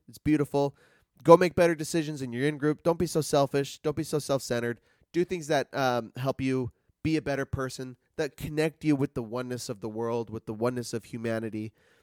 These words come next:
and help you make better decisions, to be more empathetic. And, uh, that's Jonathan Haidt's book, The Righteous Minds, uh, Why Good People Are Divided by Politics and Religion. We'll be here next week. Check me out,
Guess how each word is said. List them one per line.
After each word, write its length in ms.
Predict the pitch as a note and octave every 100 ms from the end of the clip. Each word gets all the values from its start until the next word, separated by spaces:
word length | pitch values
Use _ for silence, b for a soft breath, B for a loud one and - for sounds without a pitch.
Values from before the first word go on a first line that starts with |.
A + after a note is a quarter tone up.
| _ -
and 160 | B2
help 240 | C3 C3 B2
you 80 |
make 280 | A#2+ A#2+ -
better 200 | B2 B2
decisions, 720 | A2+ A#2 A#2 G#2 A2 G#2 - - G#2
to 80 |
be 140 | F#2 A2
more 240 | A2+ A2 -
empathetic. 560 | A#2+ A#2+ - A#2 A#2 - _ _ -
And, 420 | A2+ A2+ A2 - _
uh, 360 | A2 A2 A2 A2 _ _ -
that's 240 | C#3+ -
Jonathan 460 | - D3+ E3 - E3+
Haidt's 580 | E3 F3 - - - - _ _ -
book, 380 | D3+ G3+ - - - _ _ _
The 100 | G#2+
Righteous 380 | B2+ D3 D#3 D3+
Minds, 460 | D3+ D#3+ F3 F3+ - _ _ _ _ -
uh, 200 | B2 A#2
Why 200 | A#2 C3
Good 300 | A#2+ C#3+ D#3
People 280 | E3+ D3+ C#3
Are 60 | B2
Divided 420 | B2 B2+ B2 G2+
by 320 | A2+ A2+ G#2+ _ -
Politics 680 | A2+ A2+ - G2+ - - - _ -
and 140 | G#2+
Religion. 400 | G#2 G2+ G2 F#2+ - _ _
We'll 80 | B2
be 120 | B2+
here 120 | D3+ E3
next 320 | E3+ - G3
week. 320 | G#3 - - _ -
Check 220 | F#3 -
me 140 | F3+
out, 260 | F#3+ A3+